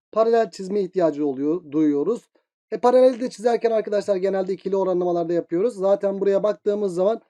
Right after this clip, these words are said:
kelebek hali hazırda var. Kelebekteki oran bire dört. O zaman burası A ise burası dört A'dır. A F uzunluğu verilmiş. Gerçi A F'ye yoğunlaşacakmışız biz. O zaman burası x ise burası nedir? Dört x. Yani beş x eşittir yirmi beş ise x buradan beş gelir.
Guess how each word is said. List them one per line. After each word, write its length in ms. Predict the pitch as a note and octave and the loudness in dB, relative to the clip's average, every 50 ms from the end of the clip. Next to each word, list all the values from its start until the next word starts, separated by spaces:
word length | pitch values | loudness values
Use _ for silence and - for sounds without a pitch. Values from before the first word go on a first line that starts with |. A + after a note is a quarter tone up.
| _ _ _ _ _ _ | _ _ _ _ _ _
kelebek 400 | - G#3+ A3 A3 G3 G3+ G3 - | -2 0 0 2 0 0 0 4
hali 260 | G#3+ A3+ A3+ G#3 G3+ | 4 6 6 8 8
hazırda 480 | G3+ G3+ F#3 F#3 G3 G3 A#3 C4 B3+ A#3 | 8 8 8 4 0 2 2 2 4 8
var. 260 | A#3+ A3+ F3 - - _ _ _ _ _ _ _ | 8 8 8 6 0 _ _ _ _ _ _ _
Kelebekteki 520 | - A3 A#3 A#3+ B3 A#3 - A#3+ G#3+ - A3 | 2 4 4 4 4 2 0 -2 0 0 2
oran 240 | A3 G#3 F#3+ F#3 | 2 2 0 0
bire 200 | F#3+ G3+ G#3+ G#3 | 2 2 2 6
dört. 280 | G#3 A3+ B3 B3 - - | 6 6 6 6 2 0
O 60 | F#3+ | -4
zaman 280 | F3 G3 F#3+ F#3+ F#3 F#3 | 0 0 0 0 0 -2
burası 260 | F#3 F#3+ E3+ F#3+ F3 | -4 -4 -6 -6 -6
A 200 | E3+ F3 F3+ G3 | -4 -2 -2 -2
ise 200 | G3+ - - G#3 | -2 -4 -6 -6
burası 340 | G3 G3 G3+ F3 F#3 E3 D3+ | -4 -4 -6 -6 -8 -4 -2
dört 340 | F3 G3+ A3 A#3 A#3 A#3 - | 0 2 2 2 0 -2 -4
A'dır. 640 | - F#3 F#3 F#3 F3+ F3 D#3+ F#3 G#3+ A#3 A#3+ B3 B3 B3 - - | -4 -2 0 2 2 2 4 4 6 6 6 6 2 0 -6 -2
A 200 | F3+ F#3+ G#3 G3+ | 0 2 2 2
F 180 | - A3+ A#3 | 2 2 2
uzunluğu 300 | A#3 G#3+ G#3 G#3 A3+ A3+ | 2 2 2 0 0 2
verilmiş. 280 | G#3+ G3 F#3+ G#3+ - - | 2 2 0 0 -6 -6
Gerçi 300 | - F3+ F#3 F3 - F3+ | -4 -4 -4 -4 -2 0
A 140 | E3+ E3+ E3 | 0 0 2
F'ye 200 | - G#3 A3 A#3+ | 2 0 0 2
yoğunlaşacakmışız 800 | A#3 A3 F#3+ E3 D#3 D3 - - D3 - - C3 A#2+ C#3+ C3 C#3+ | 2 4 4 4 4 2 0 -6 -14 -14 -16 -16 -14 -12 -4 -4
biz. 220 | G3+ A3+ - - _ _ _ _ _ _ _ _ _ - | -4 -4 -4 -8 _ _ _ _ _ _ _ _ _ -6
O 80 | F3 | -2
zaman 240 | E3+ G#3 G3+ G3+ G#3 | 2 4 4 4 4
burası 280 | G#3 G#3+ G3+ - - G#3 | 2 2 2 0 -4 -10
x 220 | - A3+ F#3+ - | -10 -10 -10 -10
ise 180 | - - G3 F#3 | -6 -4 -2 0
burası 240 | G3+ G3+ F3 G3+ | 0 0 0 0
nedir? 300 | G3+ G3+ G#3 B3 B3 F#3+ | 0 4 4 4 4 6
Dört 240 | G3 G#3 G#3 - - | 6 6 6 6 2
x. 180 | D#3 - - - - | -4 -6 -6 -2 0
Yani 460 | F3 F#3+ G3 F#3+ E3 D#3 D3 C#3+ D3 | 2 4 4 4 4 2 2 0 0
beş 280 | G#3+ A#3+ A#3+ - - | -2 -2 -2 -2 -6
x 220 | B3 A#3 F3+ - - | -8 -8 -10 -10 -4
eşittir 420 | G#3+ G3+ F3 G#3+ A3+ - - G#3 | -4 -4 -4 -4 -8 -6 -4 -4
yirmi 340 | G3 F#3 F3+ F3+ E3 D#3 D3+ | 0 2 2 2 4 4 4
beş 160 | E3+ G3 F#3+ | 2 2 0
ise 300 | - - A3+ A#3 A#3+ G3+ _ _ _ _ _ _ _ - | -2 2 2 2 2 2 _ _ _ _ _ _ _ -6
x 220 | F#3+ G3+ E3+ - - | -6 -6 -6 -6 -4
buradan 380 | F#3 F3+ E3+ E3+ D#3+ D3+ D3 | -2 0 4 4 4 4 4
beş 180 | E3 G3 G3 - | 2 0 0 0
gelir. 320 | A3 A3 A3+ A#3+ B3 B3 | 0 2 6 6 6 6